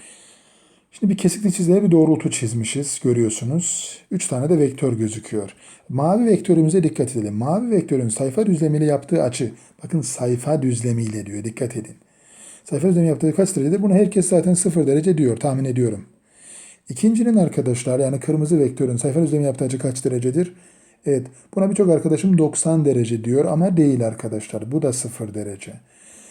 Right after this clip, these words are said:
Yani bunu şöyle düşünün. Bu bir vektör. Kaleminizi düşünün. Hiç raptiyeyi ya da to-, vidayı düşünmenize gerek yok. Elinizde kalem var. Çivisi, kalemin arkası,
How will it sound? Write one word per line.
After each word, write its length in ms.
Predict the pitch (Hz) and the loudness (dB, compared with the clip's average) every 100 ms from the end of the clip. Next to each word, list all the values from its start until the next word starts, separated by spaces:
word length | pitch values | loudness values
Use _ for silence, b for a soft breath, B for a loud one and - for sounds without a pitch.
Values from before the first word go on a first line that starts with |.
| B B | B B
Yani 260 | - 185 160 | 0 2 4
bunu 140 | 165 | 2
şöyle 180 | 180 180 | 4 2
düşünün. 180 | 170 139 | 2 2
Bu 140 | 175 | 2
bir 80 | 185 | 4
vektör. 480 | 165 156 - 156 117 | 4 2 2 0 0
Kaleminizi 580 | - 156 160 160 156 165 | 0 2 4 2 2 0
düşünün. 400 | 120 123 135 165 | -2 -4 -4 -4
Hiç 180 | 147 - | -4 -6
raptiyeyi 760 | 127 139 135 151 139 139 143 | 0 -2 -2 -4 -2 0 -2
ya 160 | 131 117 | -2 -2
da 220 | 131 127 B B B - | -2 -4 B B B -10
to-, 380 | 143 - 127 | -8 -6 -6
vidayı 380 | 120 131 139 135 | -2 0 0 -2
düşünmenize 560 | 127 127 147 131 127 131 | -6 -4 -4 -4 -2 -2
gerek 300 | 127 131 127 | 0 -4 -4
yok. 100 | 123 | -4
Elinizde 380 | 147 135 127 156 | -4 -2 -2 -2
kalem 380 | 147 151 139 | 0 0 0
var. 160 | 110 101 | -4 -6
Çivisi, 540 | - 151 147 - 180 190 190 B B B B B B B B _ | -6 -4 -4 0 0 0 -8 B B B B B B B B _
kalemin 380 | - 147 143 147 | -6 -2 -2 -2
arkası, 680 | 135 135 131 135 - 165 185 | -2 -4 -2 -4 0 0 -2